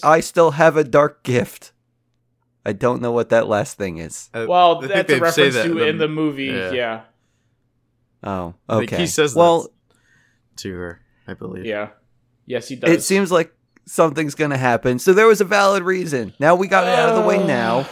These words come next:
Speaker 1: Now we don't have to do it later.
Speaker 2: I feel like your reason isn't valid <laughs> yet.
Speaker 3: I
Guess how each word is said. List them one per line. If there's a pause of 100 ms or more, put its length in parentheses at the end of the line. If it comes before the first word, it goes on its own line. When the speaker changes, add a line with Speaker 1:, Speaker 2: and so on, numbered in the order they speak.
Speaker 1:
Now
we
don't
have
to
do
it
later.
Speaker 2:
I
feel
like
your
reason
isn't
valid
<laughs>
yet. (1900)
Speaker 3:
I